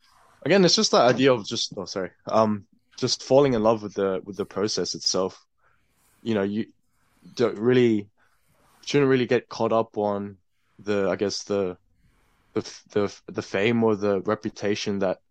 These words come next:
achieving something would give you. Like, for me, like, I, I know I have an Instagram page, but the whole point of that is for me. It isn't to,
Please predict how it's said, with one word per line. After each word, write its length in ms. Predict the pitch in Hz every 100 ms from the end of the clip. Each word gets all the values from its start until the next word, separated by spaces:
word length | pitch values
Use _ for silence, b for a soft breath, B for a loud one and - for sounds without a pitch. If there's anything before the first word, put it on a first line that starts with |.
| -
achieving 380 | 104 107 104 110
something 300 | 104 98 101
would 100 | 90
give 180 | 98 104
you. 180 | 120 - b b b b b
Like, 120 | -
for 100 | 127
me, 160 | 156 165
like, 140 | 131 120
I, 280 | 127 127 - _ _ _ -
I 80 | 117
know 140 | 131
I 80 | 131
have 180 | 127 120
an 60 | 107
Instagram 500 | 131 123 110 101 98
page, 380 | 107 101 98 -
but 220 | 98 - _ b b b _ _ _ _ _ _ _ -
the 80 |
whole 180 | 113 143
point 260 | 139 143 127
of 100 | 104
that 240 | 113 98
is 180 | - 101
for 120 | -
me. 160 | 101 92
It 180 | 80 98
isn't 340 | 113 117 -
to, 360 | - 101 95